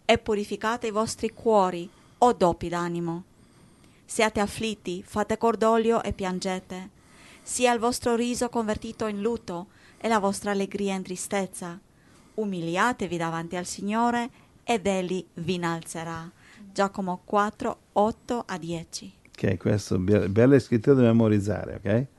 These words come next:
Speaker 1: Sì.
Speaker 2: Cioè, quindi abbandonando ogni velleità che siamo,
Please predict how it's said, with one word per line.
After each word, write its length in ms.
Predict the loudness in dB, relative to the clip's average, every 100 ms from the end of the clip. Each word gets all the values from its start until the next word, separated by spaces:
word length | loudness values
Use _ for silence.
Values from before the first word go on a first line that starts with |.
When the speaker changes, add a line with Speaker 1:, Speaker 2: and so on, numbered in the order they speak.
| _
Speaker 1:
Sì. 320 | -20 -20 -20 -8
Speaker 2:
Cioè, 160 | -4 2
quindi 640 | 4 8 8 8 4 2 -4 _ _ _ _ _
abbandonando 960 | -6 -2 4 6 6 6 6 6 8 8
ogni 240 | 8 8
velleità 1000 | 8 8 8 8 6 4 2 2 2 0 -4
che 120 | -8
siamo, 1160 | -4 -2 0 2 2 2 0 -2 -6 -8 -10